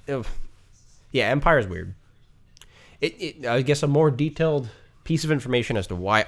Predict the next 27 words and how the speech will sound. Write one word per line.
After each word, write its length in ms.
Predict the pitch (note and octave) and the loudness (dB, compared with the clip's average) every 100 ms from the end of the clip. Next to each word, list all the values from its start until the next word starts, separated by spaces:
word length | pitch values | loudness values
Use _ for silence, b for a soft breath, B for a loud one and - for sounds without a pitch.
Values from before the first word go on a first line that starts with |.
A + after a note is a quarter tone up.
| - | 2
I 220 | C#3 D3+ | 4 4
personally, 520 | - D3 C3+ C#3 B2+ B2 | 4 2 2 0 0 0
and 120 | G2 | -2
this 80 | G#2 | -4
is 140 | F#2 | -6
my 180 | G2+ G#2+ | -2 -2
opinion, 500 | C3+ C#3 B2 G#2+ G2+ | -2 -4 -4 -4 -4
don't 260 | E2+ A#2 - | -6 -6 -4
like 360 | G#2 G#2 - - - | -4 -4 -6 -18 -10
their 280 | F2+ G2 | -4 -4
construction 520 | G#2 A#2+ - B2 - G2 | -4 -8 -2 -2 -2 -8
style 480 | - E2+ E2+ D#3 - - b b b b b A2 | -4 -4 -2 -4 -6 -18 b b b b b -4
is 400 | G#2 G2 F#2 - - | -2 -4 -8 -14 -6
the 140 | A2+ | -4
way 240 | G2+ C3+ | 2 2
that 180 | D3 D3 | 4 0
they 80 | A2 | -2
sheet 300 | G2 C#3+ C#3+ | -4 -4 -4
stuff 320 | - C3 - | -2 -2 -4
with 380 | G#2+ G#2 G2 - - _ - - | -6 -4 -4 -8 -20 _ -20 -20
foam 340 | - D#3 B2 A2 | 4 6 6 4
on 100 | G2+ | 0
the 100 | G2 | -2
outside 380 | G2+ - G2 G2 | -2 -2 -4 -4
instead 400 | G2 - A#2+ G#2+ | -6 -2 0 0
of, 140 | G2 | -2
like, 260 | F2 D#2+ | -6 -6